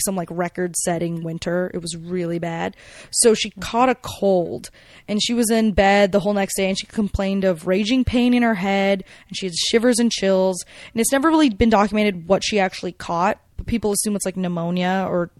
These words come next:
Speaker 1: even tuberculosis. So, and that's, like, bad. Like, n-, not a regular cold. Like,
Speaker 2: Yeah,
Speaker 1: shitty.
Speaker 2: that's
Speaker 1: Um, so a few days later, Jack came, her cousin,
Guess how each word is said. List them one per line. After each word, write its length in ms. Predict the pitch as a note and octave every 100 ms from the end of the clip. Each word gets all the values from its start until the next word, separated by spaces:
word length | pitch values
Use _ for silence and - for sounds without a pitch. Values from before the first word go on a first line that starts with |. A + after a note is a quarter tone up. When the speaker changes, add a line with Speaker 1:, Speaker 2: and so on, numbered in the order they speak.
| -
Speaker 1:
even 260 | - F#3+ F#3
tuberculosis. 760 | F#3 F3+ F3+ E3 E3+ - G3+ G#3+ - - - - _ _ _ _ -
So, 580 | - B3 A3+ G#3+ G#3 - _ _ _
and 100 | A#3
that's, 260 | C#4+ G#4 A3+
like, 300 | A#3 - - -
bad. 480 | G3 G3 - - -
Like, 180 | F#3+ -
n-, 200 | A3+ A3 -
not 240 | A#3+ C4 B3+
a 40 |
regular 360 | G#3+ G3 F3+ F3+
cold. 300 | - - -
Like, 80 | F3
Speaker 2:
Yeah, 240 | E3+ E3
Speaker 1:
shitty. 60 | E3
Speaker 2:
that's 600 | F3 - - - - - -
Speaker 1:
Um, 260 | A3 G#3 -
so 400 | - B3 A#3+ A3+ - -
a 40 | A3+
few 160 | E4+
days 160 | F#4+ E4+
later, 240 | B3+ B3
Jack 440 | A3+ G3 G3+ G#3+ -
came, 320 | A3 F#3+ F3+
her 80 | E3
cousin, 560 | - G#3+ F#3 F#3 G3+